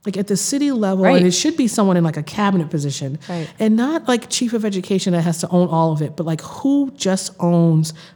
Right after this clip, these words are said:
Speaker 1: this birth to five years old? And whoever owns it is empowered, right, resourced,
Speaker 2: Right.
Speaker 1: their office is resourced,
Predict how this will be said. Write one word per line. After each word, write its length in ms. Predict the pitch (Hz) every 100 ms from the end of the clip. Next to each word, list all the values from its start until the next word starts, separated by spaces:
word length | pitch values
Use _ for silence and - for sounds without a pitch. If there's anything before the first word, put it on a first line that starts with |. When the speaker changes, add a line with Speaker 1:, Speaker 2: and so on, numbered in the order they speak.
| -
Speaker 1:
this 240 | 180 170
birth 540 | 151 147 170 185 196 -
to 100 | 190
five 360 | - 165 165
years 200 | 170 170
old? 280 | 143 120 139 - _ _ _ _ _ _ _ _ _ _ _
And 280 | 190 180 175
whoever 560 | - 233 214 247 285 262 -
owns 380 | 175 170 160
it 260 | 156 147 - - _ _ -
is 640 | 180 175 170 165 156 -
empowered, 720 | - 170 170 180 175 185 220 226
right, 240 | 175 170
resourced, 840 | 165 165 185 - 170 156 202 - 156
Speaker 2:
Right. 180 | 151 147
Speaker 1:
their 180 | 160 156
office 400 | 151 165 170 170
is 120 | 147
resourced, 640 | 143 143 131 135 156 -